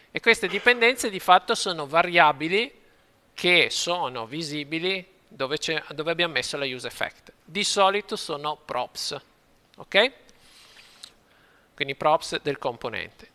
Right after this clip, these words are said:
Quindi abbiamo tre possibilità per l'array delle dipendenze della use effect. Uno, non fornirle.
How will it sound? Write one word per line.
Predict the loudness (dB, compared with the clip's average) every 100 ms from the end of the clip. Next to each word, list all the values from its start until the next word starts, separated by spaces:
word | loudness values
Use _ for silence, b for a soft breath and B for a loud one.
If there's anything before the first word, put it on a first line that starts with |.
| 4
Quindi | 6 8
abbiamo | 10 10 10 6 -4 0
tre | 6 6
possibilità | 6 -2 -2 -4 -4 -4 2 2 2 -4 _ _ -8
per | 0
l'array | 2 4 6 4 4
delle | 0 -2
dipendenze | -6 -8 -6 -4 -4 -4 -4
della | -2 -2
use | -2 -6
effect. | -10 -8 -8 -10 -20 _ _ -20 b b
Uno, | 2 4 4 0
non | 2 4 4
fornirle. | 2 -2 -2 -4 -2 0 0